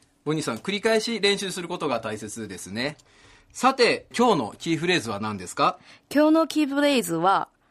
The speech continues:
Speaker 2: 这里、这、ここという表現をご紹介します。这里、这、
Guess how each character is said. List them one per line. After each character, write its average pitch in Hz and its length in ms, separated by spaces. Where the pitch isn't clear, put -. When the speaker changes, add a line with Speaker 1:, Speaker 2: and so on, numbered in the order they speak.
Speaker 2:
这 269 300
里、 139 220
这、 202 320
こ 226 140
こ 247 320
と 247 180
い 202 180
う 185 140
表 202 280
現 180 80
を 180 40
ご - 80
紹 151 240
介 156 140
し 185 140
ま 247 160
す。 - 180
这 262 260
里、 113 220
这、 240 300